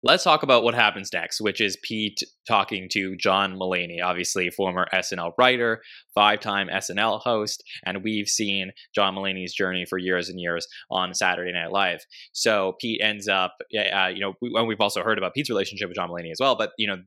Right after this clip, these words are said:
they end up going out for probably breakfast or something like that, and they're talking about,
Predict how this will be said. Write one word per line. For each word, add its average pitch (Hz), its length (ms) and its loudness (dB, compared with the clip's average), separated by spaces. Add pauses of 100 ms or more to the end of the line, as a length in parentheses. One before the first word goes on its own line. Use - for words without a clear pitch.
(120)
they 107 160 4
end 101 100 -2
up 95 120 -4
going 95 200 0
out 92 240 0
for 90 300 -2
probably 95 320 -2
breakfast 90 340 -4
or 92 40 -10
something 90 200 -8
like 87 140 -6
that, 87 140 0 (440)
and 95 300 4
they're 90 60 -6
talking 95 320 -2
about, 90 260 -2